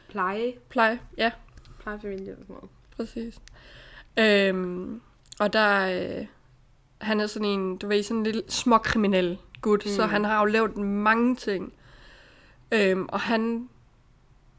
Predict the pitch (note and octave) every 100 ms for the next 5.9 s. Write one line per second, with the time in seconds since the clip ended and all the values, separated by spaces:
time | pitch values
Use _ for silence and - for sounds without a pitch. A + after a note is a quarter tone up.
0 | _ - - A#3+ G#3+ G3+ F#3 - - G#3
1 | G3+ G3 F#3 F#3+ A3+ B3 C4+ C#4+ - -
2 | _ G#3+ G#3 A3+ G#3+ A3 G3+ G#3 G#3+ G#3
3 | G#3 - G#3+ G3 F#3+ G#3 G3 - G3+ G3
4 | F#3 G3 G3 G#3 F#3 F#3 - - F3+ F#3+
5 | - - G3 F3+ F3+ G2+ - -